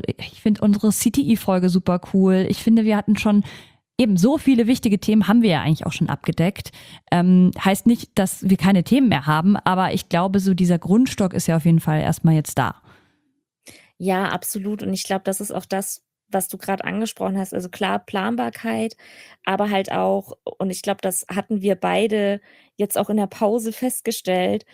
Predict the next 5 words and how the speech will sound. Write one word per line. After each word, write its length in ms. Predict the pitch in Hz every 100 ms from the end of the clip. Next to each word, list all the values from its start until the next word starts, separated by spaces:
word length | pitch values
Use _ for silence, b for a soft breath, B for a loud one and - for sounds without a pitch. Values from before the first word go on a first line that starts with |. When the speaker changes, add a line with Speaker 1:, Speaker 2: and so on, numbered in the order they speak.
| b b b
Speaker 2:
wir 600 | 185 190 208 202 190 - _ _ _ _ _
wollen's 520 | 196 202 214 240 226
ja 160 | 220 202
nicht, 460 | 196 202 - - _ _ -
also 240 | 196 175